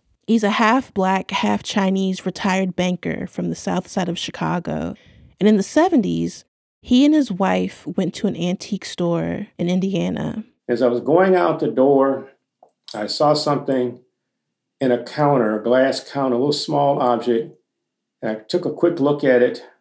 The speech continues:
Speaker 1: It was a framed picture on a card, a caricature of a black man in a white clown costume.
Speaker 2: It was an object of a black man that was just so derogatory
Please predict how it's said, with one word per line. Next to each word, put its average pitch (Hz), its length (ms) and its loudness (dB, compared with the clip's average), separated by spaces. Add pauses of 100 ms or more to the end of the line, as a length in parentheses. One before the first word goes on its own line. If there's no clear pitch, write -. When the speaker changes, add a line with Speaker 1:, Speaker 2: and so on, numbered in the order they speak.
(120)
Speaker 1:
It 202 60 4
was 220 140 4
a 208 60 2
framed 247 480 2
picture 220 420 -2
on 196 120 0
a 190 60 -2
card, - 720 -4 (260)
a - 80 0
caricature 220 640 2
of 180 100 0
a 175 60 -4
black 180 340 0
man 175 540 -2
in 175 140 -2
a 175 80 0
white 175 260 -2
clown 175 320 -4
costume. - 800 -8 (100)
Speaker 2:
It 156 140 0
was 147 180 4
an 127 140 -4
object 151 500 0 (680)
of 117 140 -2
a 123 80 0
black 151 380 2
man 117 560 0 (960)
that 127 200 2
was 117 160 0
just - 300 -2
so 165 160 6
derogatory 131 1000 2